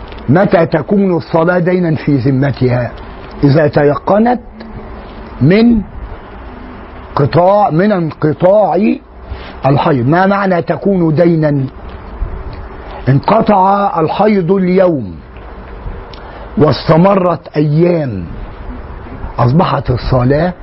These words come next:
تقضيها بقى، لأنها في حالة طهر، في حالة انقطاع، يعني تقضي الصلاة ولا لا تقضي؟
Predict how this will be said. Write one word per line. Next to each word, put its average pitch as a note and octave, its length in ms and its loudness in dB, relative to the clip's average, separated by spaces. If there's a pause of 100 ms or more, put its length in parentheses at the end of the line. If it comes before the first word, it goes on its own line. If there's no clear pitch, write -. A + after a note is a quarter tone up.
(920)
تقضيها G3 520 4
بقى، G#3+ 220 2
لأنها F#3 300 2
في - 160 -4
حالة G#3 260 -2 (100)
طهر، G3+ 300 2 (420)
في C#3+ 100 0
حالة F#3+ 260 4
انقطاع، D#3 560 2
يعني G2 260 -4 (380)
تقضي F3+ 340 4
الصلاة F3+ 380 2
ولا D3 280 0
لا A#2+ 140 -2
تقضي؟ G#2+ 500 -2